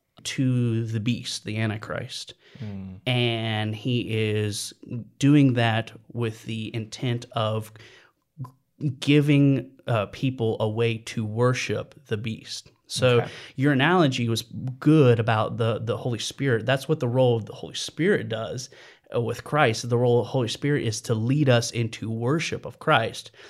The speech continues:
Speaker 1: So the pr-, so the false prophet, his goal is to seek to lead humanity into
Speaker 2: Uh,
Speaker 1: worship
Speaker 2: of the beast.
Speaker 1: of the beast.
Speaker 2: Mm.
Speaker 1: Okay?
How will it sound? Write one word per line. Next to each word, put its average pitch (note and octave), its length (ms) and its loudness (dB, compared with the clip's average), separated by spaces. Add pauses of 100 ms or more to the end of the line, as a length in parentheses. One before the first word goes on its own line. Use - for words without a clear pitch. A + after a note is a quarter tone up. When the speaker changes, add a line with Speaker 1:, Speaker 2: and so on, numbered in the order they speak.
(160)
Speaker 1:
So - 180 2
the A#2 120 0
pr-, - 260 -14
so - 200 -6
the A#2+ 280 0
false A#2 280 -2
prophet, F3 520 2
his D#3 540 6 (360)
goal A2+ 260 6
is A2+ 120 2
to A#2+ 120 -4
seek - 340 -4
to B2 100 -4
lead A2+ 180 -2
humanity A#2 880 -2
into B2 360 -2
Speaker 2:
Uh, A2 140 -4
Speaker 1:
worship B2+ 580 0
Speaker 2:
of G2 120 -12
the G2+ 60 -12
beast. - 320 -8
Speaker 1:
of A2 140 2
the A#2+ 60 0
beast. - 440 -8 (180)
Speaker 2:
Mm. G2 300 -8 (240)
Speaker 1:
Okay? A2 280 -4